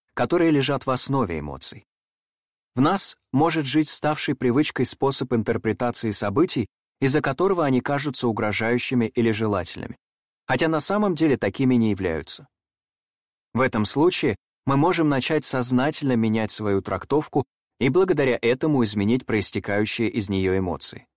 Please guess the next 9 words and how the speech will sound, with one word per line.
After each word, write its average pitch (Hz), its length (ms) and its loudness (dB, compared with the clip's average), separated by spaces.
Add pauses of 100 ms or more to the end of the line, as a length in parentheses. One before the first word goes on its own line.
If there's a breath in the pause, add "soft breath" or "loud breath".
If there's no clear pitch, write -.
(840)
Такова 151 340 2
теория, 170 440 2 (220)
лежащая 143 520 0
в 123 40 2
основе 120 400 0
учений 160 600 0
о 147 160 2
тренировке 123 600 2
мышления, 98 580 -4